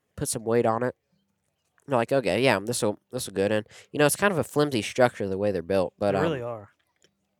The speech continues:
Speaker 1: yeah, so you shoot, and that whole thing vibrates, and you're like, "Ugh," but, you know, you, we were getting, you know, pretty bad groups, actually. Like, I could shoot a better group than my hooter shooter could.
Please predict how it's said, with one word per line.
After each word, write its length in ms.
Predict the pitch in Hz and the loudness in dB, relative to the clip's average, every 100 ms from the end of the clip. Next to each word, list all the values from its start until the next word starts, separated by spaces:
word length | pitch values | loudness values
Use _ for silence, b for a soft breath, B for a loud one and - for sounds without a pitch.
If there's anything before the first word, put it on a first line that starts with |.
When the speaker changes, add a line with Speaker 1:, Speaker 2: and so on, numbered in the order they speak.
| _ - - | _ -14 0
Speaker 1:
yeah, 180 | 127 107 | 2 4
so 140 | 123 | 2
you 120 | 135 | 2
shoot, 240 | 135 147 135 | 4 4 6
and 80 | |
that 120 | 135 120 | 4 4
whole 140 | 139 | 4
thing 200 | 135 127 | 2 4
vibrates, 500 | 120 123 120 123 - | 8 8 8 6 4
and 200 | 110 110 | -2 -4
you're 100 | 110 | -2
like, 180 | 107 104 | -2 -2
"Ugh," 320 | 139 147 131 - | 2 4 2 4
but, 180 | 117 - B B B - | 4 2 B B B -12
you 80 | 123 | 0
know, 200 | 120 117 - | 2 2 -2
you, 220 | 127 131 _ _ _ | -6 -6 _ _ _
we 140 | 143 156 | -2 0
were 100 | 165 | 4
getting, 280 | 170 135 | 4 2
you 80 | 127 | 0
know, 100 | 123 | -4
pretty 300 | - 165 139 - _ _ _ - | -2 -2 -2 -6 _ _ _ -20
bad 400 | 92 101 113 92 | 0 2 4 2
groups, 300 | 101 90 - | -2 -2 -4
actually. 320 | 85 - 80 | -4 -6 -8
Like, 180 | 78 92 | -6 2
I 140 | 104 | 2
could 160 | 120 104 | 2 -2
shoot 160 | - 104 | -2 -2
a 40 | |
better 240 | 95 98 90 | 0 0 0
group 240 | 107 104 | -4 -4
than 160 | 101 95 | -4 -4
my 120 | 92 | -2
hooter 200 | 123 107 | -2 -2
shooter 220 | - 80 | -4 -10
could. 240 | - 78 | -8 -10